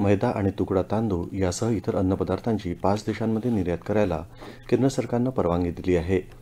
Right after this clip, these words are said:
परदेश व्यापार संचालनालयानं काल त्याबद्दलची अधिसूचना जारी केली. भूतान, माली, सेनेगल, गांबिया आणि इंडोनेशिया या देशांमध्ये निर्यातीला ही परवानगी मिळाली आहे.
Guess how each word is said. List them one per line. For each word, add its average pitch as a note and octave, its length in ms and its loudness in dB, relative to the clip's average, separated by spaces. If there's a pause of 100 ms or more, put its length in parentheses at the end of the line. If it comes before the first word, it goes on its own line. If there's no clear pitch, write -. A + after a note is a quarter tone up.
(440)
परदेश A2+ 440 6
व्यापार G#2 440 0
संचालनालयानं G2 1000 2 (400)
काल G#2 180 6
त्याबद्दलची G#2+ 600 2
अधिसूचना F#2 500 0
जारी F2 260 -2
केली. G2 280 -2 (540)
भूतान, A#2+ 420 4 (140)
माली, G2 380 2 (120)
सेनेगल, G2 440 4 (220)
गांबिया G2 440 4
आणि G2+ 220 2
इंडोनेशिया G2+ 720 4 (460)
या B2+ 80 8
देशांमध्ये B2+ 480 2
निर्यातीला G#2+ 520 2
ही G2 160 -2
परवानगी F#2+ 380 2
मिळाली F2+ 320 2
आहे. F2+ 220 4